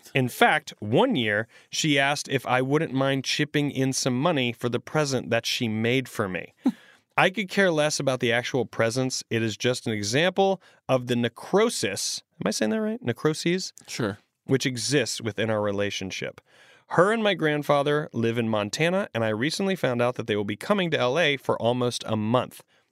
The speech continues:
Speaker 1: I live in San Diego, so it would be quite feasible for us to make an effort to see one another.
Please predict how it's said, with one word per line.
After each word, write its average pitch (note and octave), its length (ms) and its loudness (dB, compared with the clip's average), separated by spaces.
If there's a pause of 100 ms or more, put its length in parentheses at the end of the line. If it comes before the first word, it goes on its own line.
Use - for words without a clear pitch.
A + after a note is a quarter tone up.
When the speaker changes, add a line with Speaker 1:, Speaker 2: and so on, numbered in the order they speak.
(160)
Speaker 1:
I E3+ 160 4
live B2+ 160 0
in B2 100 0
San B2 220 -2
Diego, D3 540 0
so - 180 -2
it - 40 2
would G#2 100 -4
be G#2+ 100 0
quite D#3 360 0
feasible C#3+ 580 0 (240)
for B2 120 2
us B2+ 120 2
to A#2 80 -4
make A2+ 220 -2
an A2 100 -2 (100)
effort E3+ 320 2
to A#2+ 120 -6
see - 280 0
one D#3 140 2
another. F#2+ 340 -4